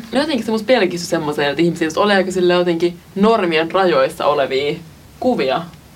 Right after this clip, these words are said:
niiden rinnoista. Tai silleen, missä ei ole tavallaan mitään pahaa, mut mä en tavallaan jotenkin ymmärrä sitä kuitenkaan. Tai jotenkin mä en löydä, tai mä en saa jotenkin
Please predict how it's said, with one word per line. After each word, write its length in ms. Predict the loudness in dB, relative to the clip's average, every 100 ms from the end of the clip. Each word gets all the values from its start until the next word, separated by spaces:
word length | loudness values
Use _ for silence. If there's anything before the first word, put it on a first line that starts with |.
| -20 -12 -4
niiden 220 | -2 -2
rinnoista. 520 | -4 -6 -6 -6 -10 -8
Tai 160 | -2 0
silleen, 240 | 0 -2
missä 160 | -2 -4
ei 40 |
ole 80 | -4
tavallaan 300 | -4 -2 -2
mitään 240 | -2 -2 0
pahaa, 460 | 0 2 2 0 -8 -2
mut 100 | 2
mä 140 | 2
en 60 | 2
tavallaan 340 | 0 2 2
jotenkin 300 | 0 -4 -6
ymmärrä 400 | -6 -2 -2 -2
sitä 120 | -4 -2
kuitenkaan. 400 | -2 0 -2 -2
Tai 80 | 0
jotenkin 300 | 0 -2 -4 -16 -20 -20 -20 -20 -20 _ -2
mä 140 | 2
en 100 | 2
löydä, 340 | 4 2 2 0
tai 160 | 0
mä 80 | 0
en 80 | 0
saa 200 | 2 0
jotenkin 380 | 0 -2 -6